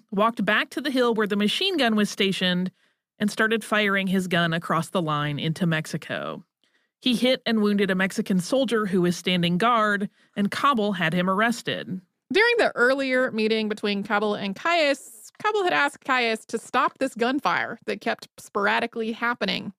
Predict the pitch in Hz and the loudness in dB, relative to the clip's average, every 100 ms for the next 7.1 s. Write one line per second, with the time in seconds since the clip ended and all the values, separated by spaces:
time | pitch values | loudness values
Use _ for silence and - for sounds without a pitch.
0 | - 202 190 190 - 208 180 185 160 - | -8 -6 -2 -4 -6 -10 -6 -4 -4 -6
1 | _ _ _ _ - 233 262 269 262 - | _ _ _ _ -2 0 0 -2 -4 0
2 | 262 220 220 226 - 359 392 285 247 254 | 0 -2 -6 -6 0 0 0 -4 -4 -4
3 | 247 262 269 277 240 240 - 226 262 - | -2 0 2 2 2 0 0 -2 -4 -4
4 | 220 233 214 190 208 220 349 392 320 294 | -4 -2 -4 -6 -6 -2 0 0 0 -2
5 | 269 247 247 226 240 - - 403 339 302 | -2 -2 -2 2 0 0 -2 0 0 2
6 | 320 269 220 - - 196 - 349 196 107 | 0 0 -2 -4 -10 -6 0 2 2 -2
7 | 104 | -8